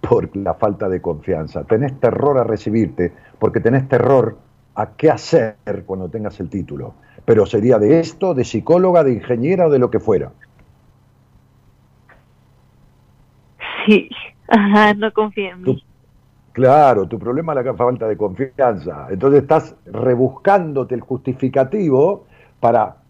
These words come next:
Speaker 1: ¿entendés? Estirar el recibirte, que te tratan mal, o que esto, o que es la materia tal. He tenido profe-, casi profesionales debiendo una sola materia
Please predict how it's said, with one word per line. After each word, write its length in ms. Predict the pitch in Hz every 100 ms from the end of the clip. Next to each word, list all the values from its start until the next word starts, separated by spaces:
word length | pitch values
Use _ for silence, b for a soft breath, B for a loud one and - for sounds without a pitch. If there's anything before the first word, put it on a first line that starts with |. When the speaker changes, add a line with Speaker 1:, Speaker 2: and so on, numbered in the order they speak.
| - 113 _ _
Speaker 1:
¿entendés? 360 | - 131 208 - _
Estirar 580 | 123 - - 131 160 151
el 100 | 139
recibirte, 560 | 139 131 156 160 151
que 100 | 117
te 140 | 104 110
tratan 400 | 117 107 113 127
mal, 340 | 147 139 127
o 140 | 117
que 280 | 113 113 139
esto, 280 | 131 131 107 B B
o 100 | 113
que 200 | 107 104 B B
es 240 | 113 101 -
la 180 | 120 120
materia 600 | 104 117 113 135 123 110
tal. 440 | - 143 135 127 120 b
He 80 | 180
tenido 500 | 214 175 180 147 - _
profe-, 240 | 127 - -
casi 300 | - 156 -
profesionales 600 | 131 101 - 117 156 151
debiendo 380 | 117 113 165 151
una 180 | 139 131
sola 380 | 107 - 226 156
materia 600 | 113 104 107 90 127 147